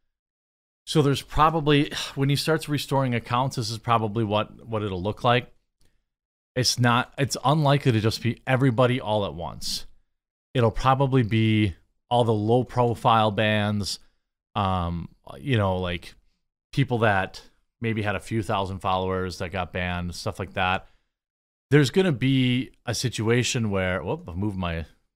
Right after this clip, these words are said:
my, uh, frame there. You're not going crazy, I did that. They're, they're not gonna just,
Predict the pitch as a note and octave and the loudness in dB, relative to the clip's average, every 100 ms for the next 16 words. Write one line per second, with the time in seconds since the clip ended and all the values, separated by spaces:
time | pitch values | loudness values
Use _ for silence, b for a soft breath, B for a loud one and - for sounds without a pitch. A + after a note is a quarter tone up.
0 | _ _ _ G2 F2 E2+ E2+ E2+ E2+ _ | _ _ _ -10 -8 -8 -8 -8 -10 _
1 | _ _ _ _ - B2 C3+ D#2+ D2+ - | _ _ _ _ -10 -6 -6 -6 -10 -12
2 | - C3+ C#3 D3+ B2+ - B2+ G2+ G#2 G2 | -2 2 2 2 0 0 0 0 0 -2
3 | E2 D2+ D2+ - _ _ _ _ _ _ | -4 -8 -10 -12 _ _ _ _ _ _
4 | _ _ - A2+ B2+ C#3+ D3 B2 D3+ C#3 | _ _ -16 -14 0 0 0 -2 0 2
5 | C3 D#3+ E3 E3+ C#3+ B2 B2 - - | 4 2 2 0 2 0 0 -2 -10